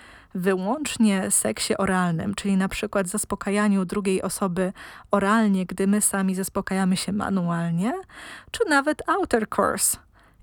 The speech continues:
I link do tego ostatniego znajdziesz,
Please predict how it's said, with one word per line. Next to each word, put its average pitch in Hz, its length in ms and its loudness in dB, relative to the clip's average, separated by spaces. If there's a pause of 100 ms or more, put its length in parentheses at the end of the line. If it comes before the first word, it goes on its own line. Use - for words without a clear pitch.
I 214 460 2
link 254 380 2
do 202 160 0
tego 185 260 0
ostatniego 214 920 2 (200)
znajdziesz, 196 960 0